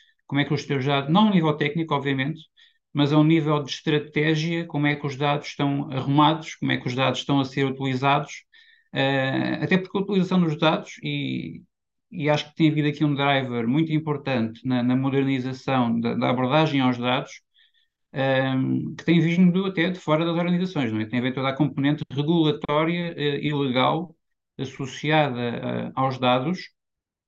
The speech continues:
eh, independentemente do setor. Não, se nós estamos a falar apenas de setores, eh, mais regulados, como seja a banca ou os seguros, eu diria que todos os setores hoje em dia, eh,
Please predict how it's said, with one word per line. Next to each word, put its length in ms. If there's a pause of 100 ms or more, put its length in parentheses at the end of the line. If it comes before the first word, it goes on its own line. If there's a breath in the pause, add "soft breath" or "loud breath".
(160)
eh, 260
independentemente 480
do 60
setor. 520
Não, 160
se 80
nós 140
estamos 200
a 60
falar 320
apenas 420
de 100 (340 soft breath)
setores, 580
eh, 200
mais 280
regulados, 480
como 180
seja 320
a 60
banca 340
ou 80
os 140
seguros, 400 (420 soft breath)
eu 80
diria 180
que 140
todos 240
os 140
setores 500
hoje 180
em 120
dia, 360 (360)
eh, 340